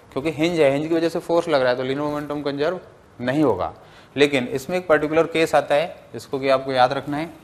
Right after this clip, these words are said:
कि जैसे एक rod को मैंने horizontal surface पर कहीं यहाँ पर hinge कर दिया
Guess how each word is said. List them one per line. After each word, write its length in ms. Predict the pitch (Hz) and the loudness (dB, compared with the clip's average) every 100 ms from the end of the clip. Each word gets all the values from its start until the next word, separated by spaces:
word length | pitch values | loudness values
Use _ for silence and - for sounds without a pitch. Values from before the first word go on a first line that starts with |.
| - - - | -20 -18 -12
कि 60 | |
जैसे 380 | 123 139 139 160 | -6 -4 2 2
एक 100 | 151 | 2
rod 300 | 143 131 139 | 0 0 0
को 140 | 143 135 131 147 - - - - - - 117 | 0 -2 -2 -4 -12 -20 -20 -20 -20 -20 -12
मैंने 200 | 120 135 | -8 -2
horizontal 480 | 127 127 143 151 | -2 0 0 0
surface 420 | 147 139 - 147 - | -2 -4 -2 -4 -2
पर 220 | 131 127 | -4 -6
कहीं 180 | 131 127 | -4 -4
यहाँ 160 | 123 | -2
पर 140 | 123 127 | -2 -2
hinge 240 | 127 143 | -2 -2
कर 140 | 139 120 | 0 -2
दिया 360 | 117 117 143 | 0 -2 -2